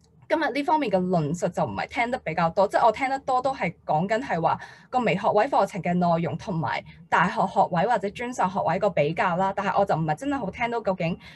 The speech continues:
喺微學位課程嘅內容實質上有啲乜嘢嘅問題。因為如果當對方真係講到微學位課程啦，可以學到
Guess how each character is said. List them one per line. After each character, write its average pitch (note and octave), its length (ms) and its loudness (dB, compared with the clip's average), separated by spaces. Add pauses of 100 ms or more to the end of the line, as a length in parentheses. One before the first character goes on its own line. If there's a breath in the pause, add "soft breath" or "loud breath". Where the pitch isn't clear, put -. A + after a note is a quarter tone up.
(320 loud breath)
喺 B3 380 2
微 G3 160 2
學 - 100 0
位 F#3 160 4
課 B3 240 2
程 G3+ 160 -6
嘅 F3+ 120 0
內 F3+ 200 2
容 D#3+ 60 -2
實 - 140 -8
質 B3 100 -8
上 G#3 200 -2
有 E3 40 2
啲 G#3+ 140 0
乜 A3 100 0
嘢 F3 120 0
嘅 E3+ 120 0
問 D#3+ 180 0
題。 F3 140 -6 (320 loud breath)
因 A4 100 2
為 G4 120 6
如 F#3+ 80 0
果 - 120 4
當 D#4+ 160 4
對 C4+ 160 2
方 C#4+ 200 -2
真 D4+ 120 -2
係 A3 140 2
講 E3+ 220 2
到 A#3+ 100 0
微 F#3 120 0
學 F3+ 80 0
位 A3 160 8
課 G#3 200 2
程 - 180 -6
啦， E3+ 80 0
可 A3+ 160 4
以 A3+ 140 -4
學 F#3 140 -2
到 E3+ 260 0